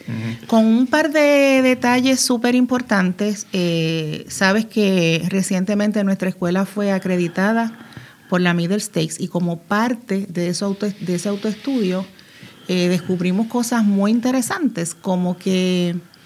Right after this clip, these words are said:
Speaker 2: de esos, eh, ocho que van a la universidad, seis la completan,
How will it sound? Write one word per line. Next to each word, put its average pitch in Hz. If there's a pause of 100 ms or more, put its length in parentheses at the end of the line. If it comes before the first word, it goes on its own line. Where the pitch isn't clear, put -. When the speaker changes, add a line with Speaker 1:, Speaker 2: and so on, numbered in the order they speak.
(760)
Speaker 2:
de 208
esos, 285 (120)
eh, 196 (220)
ocho 233 (300)
que 202
van 190
a 226
la 214
universidad, 208 (380)
seis -
la 180
completan, 160